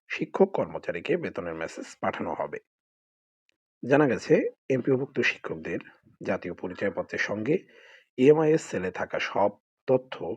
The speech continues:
মিলে দেখা, মিলিয়ে দেখা হচ্ছে। যাদের ছোট ছোট ভুল রয়েছে, তারা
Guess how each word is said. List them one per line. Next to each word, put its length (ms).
মিলে 320
দেখা, 340
মিলিয়ে 420
দেখা 320
হচ্ছে। 340
যাদের 340
ছোট 160
ছোট 220
ভুল 260
রয়েছে, 500
তারা 380